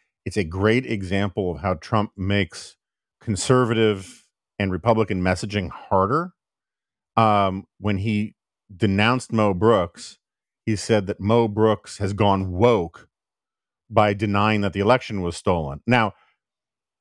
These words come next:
we can have an argument about what is wokeism and how much people talk about wokeism. Is it just the, the new term for politically correct and all that kind of stuff? But there are a lot of people who are deeply invested as a matter of sort of cultural politics and intellectual politics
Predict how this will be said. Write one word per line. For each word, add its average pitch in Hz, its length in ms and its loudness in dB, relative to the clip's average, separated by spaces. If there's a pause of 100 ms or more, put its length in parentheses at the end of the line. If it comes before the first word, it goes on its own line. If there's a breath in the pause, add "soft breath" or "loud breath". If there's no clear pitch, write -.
we 131 160 2
can 160 80 4
have 147 100 2
an 143 80 2
argument 160 360 2
about 120 340 2 (560)
what 113 320 2
is 143 160 0
wokeism 131 840 0
and 90 280 -8
how 127 240 4
much 131 320 0
people 120 240 0
talk 123 240 4
about 123 260 0
wokeism. 123 520 -2
Is 101 80 -2
it 101 80 -4
just 110 180 -4
the, 120 80 2
the 120 320 -2
new 120 160 0
term 123 240 2
for 123 100 -6
politically 120 400 -2
correct 117 380 0
and 107 100 -4
all 117 200 0
that 117 160 0
kind 117 180 -4
of 104 100 -4
stuff? 120 280 2 (680)
But 117 320 2 (260)
there 120 140 2
are 117 40 6
a 113 60 6
lot 117 260 4
of 147 80 -4
people 190 240 0
who 113 60 -2
are 104 80 -2
deeply 151 560 -2
invested 196 480 0
as 104 120 0
a 107 60 0
matter 123 280 2
of 120 80 -2
sort 123 160 2
of 104 100 -10
cultural 131 340 2
politics 127 640 0
and 110 100 0
intellectual 123 520 0
politics 90 680 0